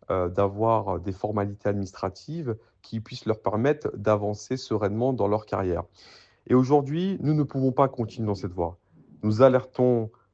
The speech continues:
sur le fait que derrière chaque Algérien, chaque Algérienne, chaque Franco-Algérien,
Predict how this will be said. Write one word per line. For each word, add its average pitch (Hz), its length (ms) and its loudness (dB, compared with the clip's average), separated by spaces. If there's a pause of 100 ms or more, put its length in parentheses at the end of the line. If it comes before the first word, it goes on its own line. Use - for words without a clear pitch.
sur 104 560 -2 (800)
le 110 120 0
fait 113 280 4
que - 80 -4
derrière 101 460 4 (120)
chaque - 380 0
Algérien, 117 580 0 (180)
chaque - 280 -4
Algérienne, 110 560 -2
chaque - 260 -6
Franco-Algérien, 107 920 -2